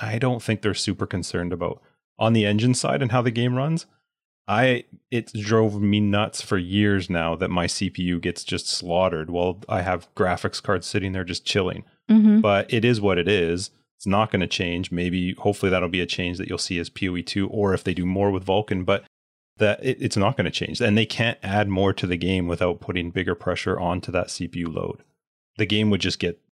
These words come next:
Speaker 2: Until they completely redo the engine, which is what they're trying to do incrementally over time.
Speaker 1: Yeah, so I,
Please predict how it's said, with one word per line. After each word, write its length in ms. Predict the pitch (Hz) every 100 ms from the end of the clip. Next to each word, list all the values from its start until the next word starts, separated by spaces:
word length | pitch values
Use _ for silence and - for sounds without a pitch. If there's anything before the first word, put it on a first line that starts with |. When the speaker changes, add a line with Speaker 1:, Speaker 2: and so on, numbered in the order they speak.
| _ _ -
Speaker 2:
Until 320 | 202 196 202
they 180 | 185 185
completely 600 | 180 185 185 175 160 170
redo 300 | 160 165 175
the 140 | 170 170
engine, 260 | 175 165
which 160 | 160 156
is 120 | 165
what 120 | 160 156
they're 120 | 156
trying 320 | - 160 165
to 80 | 165
do 220 | 156 156
incrementally 760 | 170 175 165 165 165 160 160 165
over 140 | 175
time. 380 | 170 175 175 175 -
Speaker 1:
Yeah, 220 | - 90
so 200 | - 123
I, 180 | 110 123